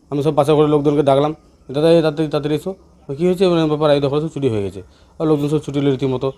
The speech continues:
সবাই খোঁজাখুঁজি তল্লাশি করলাম, কোনো খবর না। পুলিশ এলো, পুলিশ এসে তো তদন্ত করে গেল। দুটো আলমারি ভেঙেছে।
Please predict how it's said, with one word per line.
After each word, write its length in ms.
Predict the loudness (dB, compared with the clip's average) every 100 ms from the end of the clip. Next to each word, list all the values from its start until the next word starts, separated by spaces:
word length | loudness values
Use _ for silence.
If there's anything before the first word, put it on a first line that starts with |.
| -14 -20 -4
সবাই 160 | -2 0
খোঁজাখুঁজি 360 | 0 2 0
তল্লাশি 300 | -2 -2 -4 -4
করলাম, 280 | -4 -4 -8 -20 _ -8
কোনো 140 | -4
খবর 220 | 0 2
না। 80 | 2
পুলিশ 300 | 0 -4 -2
এলো, 200 | -2 -4 -6
পুলিশ 200 | -6 -4
এসে 120 | -4
তো 140 | -4
তদন্ত 300 | -4 -4 -4
করে 200 | -2 -2
গেল। 180 | -2 -4 -8 _ _ _ _ _ _ _ _ _ _ _ -20 _ _ _ _ -20 _ _ _ _ _ _
দুটো 160 | 0 2
আলমারি 240 | 4 2
ভেঙেছে। 320 | 0 -4 -8